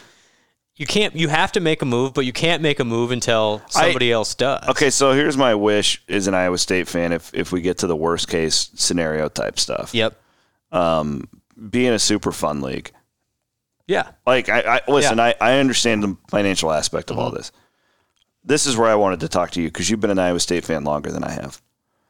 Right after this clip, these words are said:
Speaker 2: Like, how Iowa State fans, let's say that we're in this newer Big twelve.
Speaker 1: Right.
Speaker 2: New age Big twelve that the, um, that the Angry Eight, whatever they're calling 'em,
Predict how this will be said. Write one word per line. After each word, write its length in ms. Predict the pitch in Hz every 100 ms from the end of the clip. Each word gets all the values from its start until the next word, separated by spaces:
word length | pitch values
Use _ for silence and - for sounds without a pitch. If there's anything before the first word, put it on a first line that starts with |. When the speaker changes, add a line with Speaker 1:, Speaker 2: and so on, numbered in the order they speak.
| _ _ _ _ _ _ _ _ _
Speaker 2:
Like, 180 | - 120
how 240 | 113 135 165
Iowa 280 | 139 143 131
State 300 | - 123 -
fans, 640 | 117 107 101 98 90 - -
let's 240 | 123 127
say 240 | - 131 127
that 200 | 110 87
we're 360 | 107 110 110
in 280 | 82 101 101
this 340 | 101 95 - -
newer 480 | 107 113 120 113
Big 320 | 107 92 98 92
twelve. 480 | - 73 76 - _ -
Speaker 1:
Right. 180 | 98 87 _ _ _
Speaker 2:
New 220 | - 131
age 260 | 123 113 -
Big 200 | 107 95
twelve 340 | - 90 87
that 160 | 87 -
the, 320 | 87 85 78 - _ _ _ _ _ _
um, 540 | 78 69 69 - 82 - _ _ _ _ _ _ _ -
that 120 | 90
the 160 | 90 95
Angry 360 | 107 98 92
Eight, 240 | 85 85 -
whatever 280 | - 80 78
they're 100 | 76
calling 320 | - 73 71
'em, 140 | 76